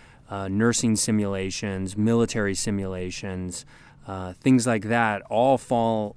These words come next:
under live action role playing. Um, and it goes back, again, I think, thousands of years. It's just this term, larp,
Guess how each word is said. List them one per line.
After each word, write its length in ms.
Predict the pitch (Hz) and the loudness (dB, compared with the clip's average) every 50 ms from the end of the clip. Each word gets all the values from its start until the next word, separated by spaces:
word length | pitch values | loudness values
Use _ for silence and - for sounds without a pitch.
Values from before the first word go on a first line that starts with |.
| - | -6
under 540 | - 117 120 123 120 117 107 101 98 95 - - - - - - - - | -2 2 4 4 4 4 2 2 0 -2 -4 -8 -14 -20 -20 -16 -4 0
live 160 | 110 113 110 | 0 2 4
action 320 | 107 104 101 - - 107 98 | 2 2 0 0 -4 -4 -2
role 220 | 98 101 110 110 | 0 0 0 4
playing. 500 | - - 101 92 90 90 90 90 90 90 - - - - - | 6 6 6 6 2 -4 -10 -12 -16 -16 -18 -20 -16 -10 -8
Um, 240 | 101 98 95 95 95 | -8 -6 -6 -6 -4
and 140 | 101 104 104 | -2 -2 0
it 60 | 95 | 2
goes 200 | - 123 117 104 | 2 2 2 2
back, 400 | 95 120 107 101 98 98 - - - | 2 0 2 2 0 -2 -4 -10 -10
again, 400 | 120 101 92 98 104 104 101 95 | -10 -8 -6 -4 -4 -2 -4 -4
I 180 | 95 95 104 123 | -4 -2 -2 -2
think, 280 | 120 - 98 90 - | -2 -4 -6 -8 -4
thousands 420 | - 107 104 110 117 107 107 104 95 | -2 0 0 2 0 0 -2 -4 -4
of 80 | 90 | -4
years. 220 | 92 90 90 85 - | -6 -8 -8 -8 -8
It's 100 | 92 - | -6 -6
just 220 | - 110 - - | -4 -4 -4 -6
this 160 | - 101 - | -6 -6 -6
term, 440 | - - - - 131 120 107 92 87 | 0 6 8 8 8 8 6 2 -2
larp, 440 | 87 92 98 113 131 131 110 92 - | -4 0 4 6 6 6 6 4 -2